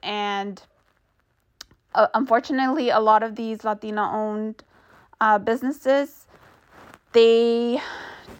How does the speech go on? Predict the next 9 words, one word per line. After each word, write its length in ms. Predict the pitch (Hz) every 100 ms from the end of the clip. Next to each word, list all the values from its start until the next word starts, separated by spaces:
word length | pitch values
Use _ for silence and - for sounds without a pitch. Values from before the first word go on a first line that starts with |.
| -
don't 260 | 233 214 214
know 360 | 208 202 226
how 240 | 277 285 277
to 240 | 294 294
market 520 | 311 294 262 - 277
their 140 | 277 269
businesses 760 | 302 311 294 - 294 285 294 -
because 500 | 240 - 202 202 202
either, 540 | 214 202 202 190 190